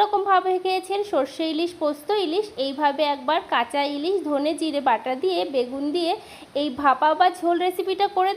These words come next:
দেখুন, ইলিশের অন্য সব রেসিপি ভুলে যাবেন। তো চলুন রেসিপিটা শুরু করা যাক। তো দেখুন, এখানে ইলিশ মাছ নিয়েছি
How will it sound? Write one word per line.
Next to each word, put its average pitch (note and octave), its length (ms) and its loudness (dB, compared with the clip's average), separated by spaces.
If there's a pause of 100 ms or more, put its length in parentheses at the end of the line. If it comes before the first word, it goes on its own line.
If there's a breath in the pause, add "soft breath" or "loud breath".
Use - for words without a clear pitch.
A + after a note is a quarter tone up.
দেখুন, G4+ 280 0 (220)
ইলিশের C#4+ 320 -4 (140)
অন্য C4 160 -2 (160)
সব F#4 120 4 (100)
রেসিপি G4 340 -2 (120)
ভুলে C#4+ 220 0 (100)
যাবেন। D#4 260 2 (400 loud breath)
তো F#4 60 0 (100)
চলুন G4 260 4 (100)
রেসিপিটা F#4+ 480 0 (160)
শুরু F4 260 -2
করা E4 160 4 (100)
যাক। A4+ 160 2 (380 loud breath)
তো D#4 80 0
দেখুন, D#4 360 -2 (180)
এখানে C#4 340 2 (280)
ইলিশ C#4 200 -6 (100)
মাছ C#4 160 -2 (140)
নিয়েছি D4 300 -2